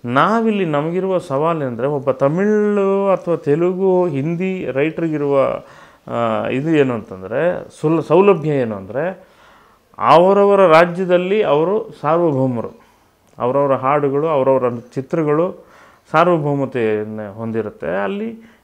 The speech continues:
ಎಲ್ಲ ನೋಡ್ತಾರೆ. ಅದರ ಆಚೆ ಅವರಿಗೆ ಕರ್ನಾಟಕದಲ್ಲಿ ಕೇಳಿಸೋದು ಬೋನಸ್ಸು,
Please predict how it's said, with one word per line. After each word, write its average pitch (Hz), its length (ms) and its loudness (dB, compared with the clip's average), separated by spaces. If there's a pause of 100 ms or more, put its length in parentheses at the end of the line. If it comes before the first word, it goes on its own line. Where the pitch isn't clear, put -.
(100)
ಎಲ್ಲ 226 260 -2
ನೋಡ್ತಾರೆ. 160 580 -2 (1080)
ಅದರ 127 220 2
ಆಚೆ 233 440 2
ಅವರಿಗೆ 214 340 4
ಕರ್ನಾಟಕದಲ್ಲಿ 196 680 2
ಕೇಳಿಸೋದು 185 520 0
ಬೋನಸ್ಸು, 160 500 2